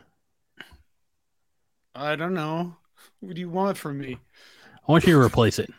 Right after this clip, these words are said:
Speaker 1: <laughs> Poof. I'm gonna replace it with a,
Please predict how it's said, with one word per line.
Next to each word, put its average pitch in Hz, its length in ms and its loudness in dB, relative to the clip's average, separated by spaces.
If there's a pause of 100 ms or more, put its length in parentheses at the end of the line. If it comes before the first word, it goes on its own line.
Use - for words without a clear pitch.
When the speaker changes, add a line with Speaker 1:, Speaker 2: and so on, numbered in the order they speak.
(220)
Speaker 1:
<laughs> - 280 -20
Poof. - 580 0 (600)
I'm 240 200 4
gonna 226 160 6
replace 214 540 6
it 175 140 0
with 170 200 -4
a, 143 180 -2